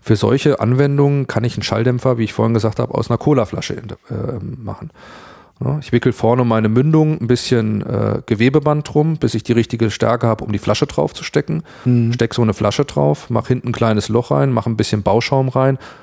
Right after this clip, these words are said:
Speaker 1: umwickel die mit, äh, mit Gewebeband. Das sind jetzt keine, äh, Bauanleitungen für Straftaten, das ist alles häufig publiziert worden.
Speaker 2: Mach ruhig weiter.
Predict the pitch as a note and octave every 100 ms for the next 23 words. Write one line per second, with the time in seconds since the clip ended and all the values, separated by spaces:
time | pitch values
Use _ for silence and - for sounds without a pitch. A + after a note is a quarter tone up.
0 | - - A2 G#2 - B2 A2+ G#2+ G#2 -
1 | - G#2+ G#2+ G#2 - F#2+ G2 A2+ B2+ C#3
2 | D3+ - _ - - - G#2+ G#2 - F#2+
3 | G#2 A2 G2+ - - - - A2+ A#2 A#2
4 | G#2+ A#2 A2 G2+ - - G2 - G#2+ A2+
5 | G#2 G#2+ - - G#2+ A2 G#2 - - -
6 | - - - _ - - - A2+ C#3+ C3
7 | - B2 A2 - D#3+ - G2 G#2 C#3+ -
8 | E3+ E3 F3 - F3+ B2+